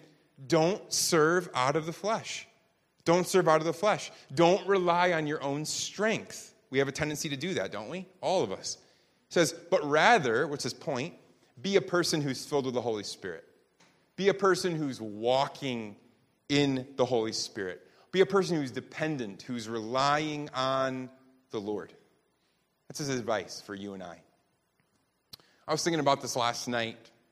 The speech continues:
this advice, these gifts. Um, and I just want you to think with me. Think about if each and every one of us here, if we are committed,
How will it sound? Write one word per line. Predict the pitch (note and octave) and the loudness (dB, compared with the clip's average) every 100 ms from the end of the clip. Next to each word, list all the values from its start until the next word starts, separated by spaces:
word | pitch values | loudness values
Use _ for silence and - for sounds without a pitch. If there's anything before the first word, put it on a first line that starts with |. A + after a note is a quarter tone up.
| _ _ _ _ _ _ | _ _ _ _ _ _
this | B2 B2+ | -6 -4
advice, | A2 G2 A#2 A2+ G#2+ - - | -4 0 2 2 -2 -6 -8
these | A2 G2+ | -10 -10
gifts. | F#2 G#2+ G2+ - - - _ _ _ _ _ _ _ _ _ | -6 -4 -4 -6 -12 -14 _ _ _ _ _ _ _ _ _
Um, | A2 G#2+ G2+ | -16 -16 -14
and | A#2+ | -4
I | C#3+ | -4
just | C3+ | -2
want | C3+ B2+ | -4 -4
you | C3 | -4
to | B2+ | -4
think | B2+ B2 A#2 | -4 -6 -6
with | C3 A2+ | -10 -8
me. | G#2 G2 A2+ _ _ _ _ _ _ _ _ _ _ _ | -12 -14 -18 _ _ _ _ _ _ _ _ _ _ _
Think | - G3+ | -6 0
about | G3+ E3+ C3+ | 4 6 4
if | A#2 - - _ _ _ - | 0 -6 -20 _ _ _ -10
each | G3 G3 | -8 -4
and | F3+ | -2
every | E3 D3+ | -2 -2
one | C#3 C3 | -2 -4
of | |
us | A#2+ - | -4 -6
here, | A#2 G2+ G2 _ _ _ _ _ _ _ - | -8 -8 -10 _ _ _ _ _ _ _ -14
if | A#2+ | -6
we | C#3 | 2
are | D3 | 2
committed, | C#3+ D#3 A#2+ B2 A2+ G2 | 2 -4 -2 -2 -4 -6